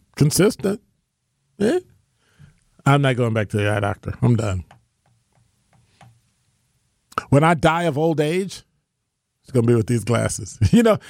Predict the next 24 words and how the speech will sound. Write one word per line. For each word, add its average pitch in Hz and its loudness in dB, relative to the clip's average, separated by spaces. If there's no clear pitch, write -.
have 160 0
you 180 -4
seen 165 -6
glasses 120 -6
from, 123 -4
like, 117 -2
the 107 -6
nineteen 107 -4
seventies 104 -2
where 104 0
they're 95 -6
so - -4
big, 107 -2
you're 117 2
like, 104 -2
and 135 2
the 101 0
haircut 120 0
makes 120 -2
you 113 2
look 117 0
like 120 -2
a 98 -2
<laughs> - -6